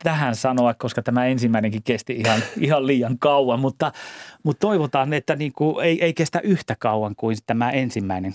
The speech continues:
ensimmäinen osa, mutta, mutta kun haluaa kuitenkin tehdä sen niin, että mä, niin hyvin kuin mä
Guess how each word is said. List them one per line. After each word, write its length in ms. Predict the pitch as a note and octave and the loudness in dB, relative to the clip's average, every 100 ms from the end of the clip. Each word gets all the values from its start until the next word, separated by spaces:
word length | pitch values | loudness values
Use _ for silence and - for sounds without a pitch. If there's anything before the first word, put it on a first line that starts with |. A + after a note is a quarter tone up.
| - | -4
ensimmäinen 520 | B2 A2+ G#2+ G#2+ A#2 | -4 -2 -2 -2 -4
osa, 280 | A#2 A#2 A2 | -4 -2 -2
mutta, 320 | A#2 C3+ - | -2 -2 -2
mutta 180 | D3+ C#3 | -4 -2
kun 140 | D#3 - | -4 -4
haluaa 300 | C#3 D#3 G3+ | -4 0 0
kuitenkin 340 | - F3 D#3 C#3+ | 2 0 0 0
tehdä 280 | - E3 D3 | 0 2 0
sen 240 | B2 C3 C#3+ | 0 2 2
niin, 240 | D3+ B2+ | 4 2
että 240 | G#2+ - | 0 -2
mä, 260 | C3 D3 C3+ | 0 0 0
niin 280 | - D#3 D3 | 0 0 2
hyvin 240 | C#3 C3 B2 | 2 2 0
kuin 160 | B2+ | 0
mä 120 | C3 | -2